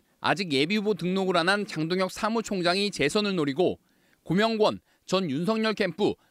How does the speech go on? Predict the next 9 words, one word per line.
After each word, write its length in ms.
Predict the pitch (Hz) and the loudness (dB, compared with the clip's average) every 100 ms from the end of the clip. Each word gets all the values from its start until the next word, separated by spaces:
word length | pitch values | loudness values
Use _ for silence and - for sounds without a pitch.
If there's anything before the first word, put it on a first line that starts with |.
| - | -6
국민대통합위원회 960 | 160 202 214 151 - 233 226 196 175 | -2 0 0 0 0 0 0 2 0
특보와 520 | 156 - - 185 151 - _ _ - | 0 -4 0 2 2 -2 _ _ -8
이기원 520 | 156 180 196 214 113 - _ _ | -4 -4 0 2 2 -4 _ _
전 240 | - 190 160 | -2 -2 -2
중앙선대본부 920 | 170 180 - 233 233 214 185 208 123 - _ | -2 -2 0 0 2 2 2 2 0 -2 _
생활법률 680 | - 240 240 220 202 208 214 | -2 2 2 2 2 2 0
지원 300 | - 170 175 | 0 0 0
부단장이 520 | - 156 214 180 160 | -2 0 2 2 -2
나섰습니다. 680 | 135 123 139 120 117 104 | -2 -4 -6 -2 0 0